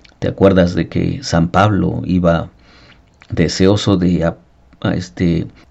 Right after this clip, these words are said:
meter a los cristianos a la cárcel y de, eh,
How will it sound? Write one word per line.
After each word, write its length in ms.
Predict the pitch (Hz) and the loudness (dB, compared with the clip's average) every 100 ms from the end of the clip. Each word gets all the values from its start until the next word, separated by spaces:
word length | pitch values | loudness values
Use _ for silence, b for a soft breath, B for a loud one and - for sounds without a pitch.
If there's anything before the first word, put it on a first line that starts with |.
| - | 2
meter 320 | 104 87 101 | 2 4 4
a 40 | |
los 200 | 101 98 | 4 2
cristianos 580 | - 87 - 95 113 110 | 2 0 2 2 2 2
a 60 | 90 | 2
la 160 | 85 | 2
cárcel 480 | - 120 123 113 107 B B B _ | 4 2 4 0 0 B B B _
y 180 | - 95 | 0 2
de, 480 | 92 87 85 82 80 - _ _ - | 4 4 2 0 -4 -10 _ _ -4
eh, 300 | 82 80 | -2 -2